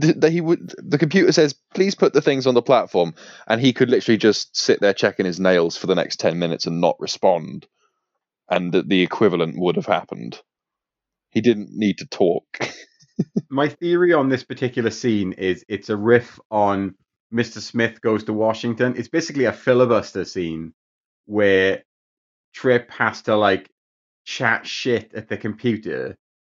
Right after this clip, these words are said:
Speaker 2: you know, to, to keep, to keep this whole thing going. Like, in, in American politics, a filibuster scene in a movie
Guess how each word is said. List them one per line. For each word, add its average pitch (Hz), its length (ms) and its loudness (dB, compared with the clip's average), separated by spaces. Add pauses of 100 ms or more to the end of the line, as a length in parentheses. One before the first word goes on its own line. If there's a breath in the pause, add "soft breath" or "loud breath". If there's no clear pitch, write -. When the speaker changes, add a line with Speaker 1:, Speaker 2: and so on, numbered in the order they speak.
(560)
Speaker 2:
you 101 100 -10
know, 95 140 -4
to, 92 200 -6
to 98 100 -10
keep, 110 360 -6
to 110 60 -14
keep 113 280 -10
this 104 120 -8
whole 104 160 -2
thing 101 200 -4
going. 95 340 2
Like, 92 180 -4 (160)
in, 131 120 2
in 151 180 2
American 165 440 2
politics, 135 440 0
a 110 60 -10
filibuster 139 540 0
scene 98 320 -2
in 98 80 -2
a 98 40 -2
movie 104 640 -4